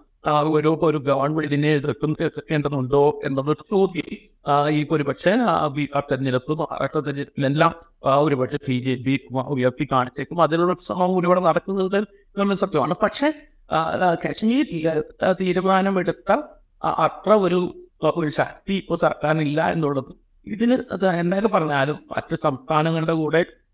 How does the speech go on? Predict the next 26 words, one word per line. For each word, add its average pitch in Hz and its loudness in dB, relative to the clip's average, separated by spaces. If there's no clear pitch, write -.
ആ, 151 2
സഹായം 151 0
വേണമെന്നുള്ളതുകൊണ്ടും, 151 -2
ആ, 151 2
അത്ര 165 -2
എളുപ്പത്തിൽ 208 2
ഒരു, 185 0
ഒരു, 160 0
ഒരു 160 -2
അട്ടിമറിയിലൂടെ, 202 2
ആ, 143 2
ഒരു 147 0
അല്ലെങ്കിൽ 143 0
ഒരു 156 0
ബലപ്രയോഗത്തിലൂടെ, 151 0
ആ, 135 2
പാർലമെന്റിനെ 160 0
നിശബ്ദമാക്കിക്കൊണ്ട് 151 -2
ചെയ്യാൻ 143 2
പറ്റും 151 -2
എന്ന്, 143 -4
ആ, 117 0
തോന്നുന്നില്ല. 165 0
കാരണം 131 -2
പ്രതിപക്ഷം 147 -2
ഇപ്പോ, 147 -2